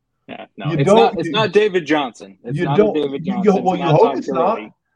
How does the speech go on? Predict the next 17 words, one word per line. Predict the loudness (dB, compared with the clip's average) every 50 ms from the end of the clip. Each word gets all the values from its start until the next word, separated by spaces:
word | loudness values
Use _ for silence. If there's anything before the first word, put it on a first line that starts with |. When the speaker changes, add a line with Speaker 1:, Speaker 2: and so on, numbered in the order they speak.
| _ _
Speaker 2:
If, | -8 -6 -6
if, | -6 -10 -8 -8
Speaker 1:
No. | -10 -10 -8
Speaker 2:
if, | -10 -10 -10 _ _
if, | -10 -10 -10 -8
if | -10 -10 -6
someone | -6 -4 -2 -2 0 -2 -2 -2
would | -6
have | -8 -10
told | -10 -8 -8 -8 -8 -8 -8
you | -8 -6
about | -2 -2 -2 -2 -4
the | -6
descent | -10 -10 -10 -12 -8 -6 -6 -6 -6 -6
of | -10 -14 -18 _
Todd | -10 -6 -6 -6 -6 -6 -8
Gurley, | -6 -6 -6 -6 -8 -10 -12 -14 -16